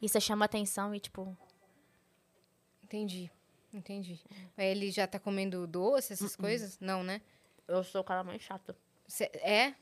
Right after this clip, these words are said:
Speaker 1: Uhum.
Speaker 2: Aquela mãe que quer criar bonitinho, assim, não vai, não vai comer açúcar, não vai comer isso, não vai comer aquilo.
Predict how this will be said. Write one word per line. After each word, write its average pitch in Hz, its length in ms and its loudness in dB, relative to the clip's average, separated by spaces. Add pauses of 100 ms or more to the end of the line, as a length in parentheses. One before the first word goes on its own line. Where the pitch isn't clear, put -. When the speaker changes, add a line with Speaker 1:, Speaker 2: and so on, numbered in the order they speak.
(140)
Speaker 1:
Uhum. 277 80 -6
Speaker 2:
Aquela 208 260 -2
mãe 208 160 0
que 208 140 -6
quer 202 320 2 (500)
criar 208 300 6
bonitinho, 262 720 2
assim, 240 180 -4
não 226 100 -2
vai, 220 160 2 (220)
não 208 160 -2
vai 196 100 0
comer 175 600 -4
açúcar, 262 540 -4
não 202 80 -6
vai 196 80 -6
comer 190 260 -4
isso, 247 220 -4
não 214 40 -6
vai 214 80 -8
comer 196 200 -8
aquilo. 226 420 -10